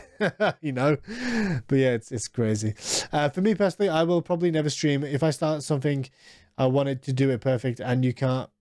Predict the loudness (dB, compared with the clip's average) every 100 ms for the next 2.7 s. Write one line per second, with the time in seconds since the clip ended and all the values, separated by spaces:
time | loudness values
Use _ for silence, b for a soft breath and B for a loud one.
0 | _ _ -2 0 2 0 -4 -8 -8 -2
1 | -2 -2 -6 _ _ _ -10 -4 -2 -2
2 | -4 -2 0 0 -4 -4